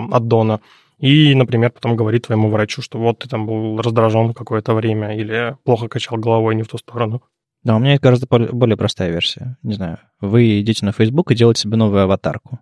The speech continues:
Speaker 2: с веб-камерой или где-нибудь ещё. Он понимает, где вот в этом большом куске именно ваше лицо.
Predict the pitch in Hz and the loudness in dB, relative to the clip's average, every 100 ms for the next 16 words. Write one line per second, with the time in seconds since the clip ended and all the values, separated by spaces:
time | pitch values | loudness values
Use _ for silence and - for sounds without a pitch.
0 | _ - 101 - 95 80 78 98 87 101 | _ -8 -6 -6 -8 -8 -12 -12 -10 -8
1 | 87 - - - - - - _ _ _ | -10 -12 -10 -8 -8 -10 -18 _ _ _
2 | _ - 98 101 117 113 123 135 110 113 | _ -8 -6 0 2 4 4 4 2 4
3 | 110 98 101 - 101 98 98 - 104 92 | 4 2 -2 -2 0 0 -2 -4 -4 -6
4 | 127 _ _ - 107 - 143 180 107 131 | -10 _ _ -8 -8 0 2 2 2 2
5 | 113 110 - 104 - - 113 | 2 0 0 -2 -2 -8 -12